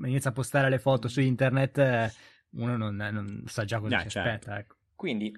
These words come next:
Speaker 3: entri in, entriamo nel Starcourt Mall, c'è la prima divisione, nel senso che c'è un primo briefing della tua classe. Immaginate appunto come se tu nella scu-, nel tuo liceo vero facessi un raduno di vari anni e a ogni anno viene associato una,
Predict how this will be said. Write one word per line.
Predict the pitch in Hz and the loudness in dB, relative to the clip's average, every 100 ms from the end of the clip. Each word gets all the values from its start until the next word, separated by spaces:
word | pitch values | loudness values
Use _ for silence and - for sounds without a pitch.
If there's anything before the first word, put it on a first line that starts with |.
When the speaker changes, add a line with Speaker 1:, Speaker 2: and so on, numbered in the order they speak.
| - | -6
Speaker 3:
entri | 165 170 156 | -6 -4 -10
in, | 143 | -10
entriamo | 160 165 160 135 | -10 -8 -8 -6
nel | 127 | -6
Starcourt | - 135 170 175 | -6 -6 -8 -6
Mall, | 165 156 | -8 -8
c'è | - - | -8 -4
la | 143 | -4
prima | 127 123 | -4 -8
divisione, | 113 113 101 101 98 104 | -8 -10 -6 -6 -4 -6
nel | 113 | -10
senso | 123 - - | -14 -12 -8
che | - 101 | -2 -2
c'è | - | -2
un | 117 110 | -6 -6
primo | 120 110 107 | -6 -4 -4
briefing | 113 120 - 147 147 151 160 - | -2 -2 -4 -8 -8 -6 -6 -8
della | 120 113 110 | -4 -2 0
tua | 113 | -4
classe. | - 104 95 - 107 | -4 -4 -4 -8 -8
Immaginate | 110 123 131 117 104 | -6 -6 -4 -4 -6
appunto | - 110 104 | -8 -12 -10
come | 101 98 | -10 -12
se | - - | -16 -10
tu | 117 | -6
nella | 104 98 | -6 -8
scu-, | - 110 | -10 -8
nel | 104 104 | -6 -6
tuo | - 123 | -6 -6
liceo | 104 113 | -4 -6
vero | 104 107 95 | -2 -2 -2
facessi | - 95 - 104 - | -6 -10 -8 -10 -10
un | 98 | -8
raduno | 104 104 104 98 | -6 -6 -8 -8
di | |
vari | 98 101 143 | -8 -6 -4
anni | 101 87 98 127 - | -4 -4 -6 -8 -10
e | - 107 92 92 | -2 0 0 -6
a | - 110 | -4 -4
ogni | 117 123 | -2 -4
anno | 104 113 | -2 -4
viene | 104 95 | -4 -8
associato | - 113 - - - 104 | -10 -10 -6 -8 -6 -6
una, | 101 98 95 90 90 87 87 87 87 | -6 -8 -8 -10 -10 -12 -14 -18 -20